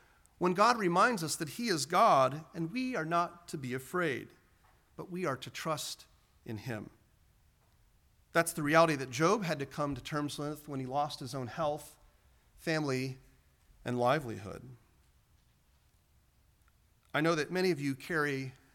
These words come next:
tremendous burdens, tremendous heartache.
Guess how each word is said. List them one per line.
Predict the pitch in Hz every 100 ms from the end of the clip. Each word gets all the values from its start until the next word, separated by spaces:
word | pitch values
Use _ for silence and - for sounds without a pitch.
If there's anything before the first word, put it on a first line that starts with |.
| _ _ _ _ _ _
tremendous | - 139 147 135 131 - - _ _
burdens, | - 131 131 113 92 - - - _ _ _ _ _ _ _ _
tremendous | - 135 135 123
heartache. | - 131 117 - - -